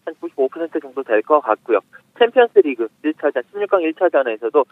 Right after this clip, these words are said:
원정 경기임에도 불구하고 이 대 영으로 승리를 하면서 이것도 이변이 없는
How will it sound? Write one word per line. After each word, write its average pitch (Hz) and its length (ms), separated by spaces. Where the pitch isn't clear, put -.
원정 233 480
경기임에도 151 600
불구하고 139 760
이 123 40
대 139 80
영으로 127 220
승리를 156 320
하면서 151 520
이것도 302 260
이변이 180 480
없는 120 400